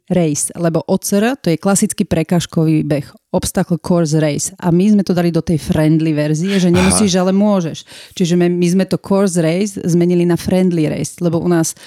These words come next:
Speaker 1: nemusíš, ale môžeš, hej? Čiže
Speaker 2: Áno.
Speaker 1: je to také priateľské ku každému, lebo každý sa môže slobodne rozhodnúť, že ako si to vyskúša.
Speaker 2: Čiže priateľská verzia angličáku.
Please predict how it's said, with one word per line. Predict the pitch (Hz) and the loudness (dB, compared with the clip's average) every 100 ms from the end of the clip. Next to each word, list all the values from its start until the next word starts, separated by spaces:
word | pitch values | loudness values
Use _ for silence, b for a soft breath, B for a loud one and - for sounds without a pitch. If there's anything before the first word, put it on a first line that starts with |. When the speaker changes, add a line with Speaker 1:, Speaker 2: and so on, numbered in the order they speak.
| B - | B -2
Speaker 1:
nemusíš, | 190 214 - 196 175 | 2 2 2 0 -2
ale | - 147 156 | -6 -2 2
môžeš, | 156 151 160 151 143 | 4 4 2 0 -2
hej? | 175 226 254 | -2 -2 0
Čiže | 156 | 0
Speaker 2:
Áno. | 160 180 180 170 B | 2 0 -2 -4 B
Speaker 1:
je | 180 | 0
to | 175 | 2
také | 170 175 | 0 -2
priateľské | - 185 185 208 - 180 | -2 -2 0 -2 -2 -2
ku | - | -2
každému, | 226 196 185 180 | 0 0 2 2
lebo | 165 165 | 2 0
každý | 156 165 170 | 0 0 0
sa | 170 | 2
môže | 165 160 | 2 2
slobodne | 151 165 156 160 | -2 -2 0 2
rozhodnúť, | 151 151 160 151 143 143 | 2 2 2 2 0 0
že | 147 143 | -2 -2
ako | 175 - 180 | -6 -6 -10
si | - | -8
to | 156 | -10
vyskúša. | 123 - 175 - - | -10 -12 -14 -14 -14
Speaker 2:
Čiže | - 92 | -8 -8
priateľská | - 90 87 90 80 - | -4 -4 -2 -4 -4 -4
verzia | 76 78 82 | -4 -2 -2
angličáku. | 73 71 71 - - 120 | -4 -6 -8 -8 -8 -10